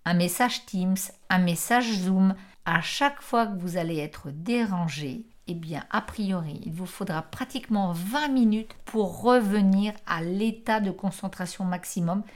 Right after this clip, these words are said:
qui fait que vous êtes productif, que vous avancez bien et donc que vous êtes content. Je vous invite vraiment à regarder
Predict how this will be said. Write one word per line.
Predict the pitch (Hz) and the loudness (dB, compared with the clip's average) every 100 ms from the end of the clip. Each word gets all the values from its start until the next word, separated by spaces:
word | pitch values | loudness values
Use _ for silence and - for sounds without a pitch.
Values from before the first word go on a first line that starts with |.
| - - | -20 -6
qui | 208 | -4
fait | 240 | -2
que | 196 | 0
vous | 196 | 0
êtes | 190 - - | 0 -4 -8
productif, | - 185 170 - - 254 - | -2 0 -2 -6 -12 -12 -8
que | 180 | -4
vous | 165 170 | -2 0
avancez | 170 170 - 160 | 0 0 -2 -6
bien | 147 147 180 247 - - - - | -4 -2 -2 -4 -12 -18 -12 -8
et | |
donc | 143 170 190 | -6 -4 -6
que | - | -6
vous | 156 147 | -8 -6
êtes | 180 190 - | -6 -8 -14
content. | - 175 - 151 - - | -4 -2 -2 -8 -10 -18
Je | - | -8
vous | 190 190 | -2 4
invite | 226 208 190 | 4 4 0
vraiment | 175 190 233 254 240 | -2 0 4 6 6
à | 214 | 4
regarder | 180 185 180 180 170 170 - | 0 -4 -4 -4 -4 -6 -8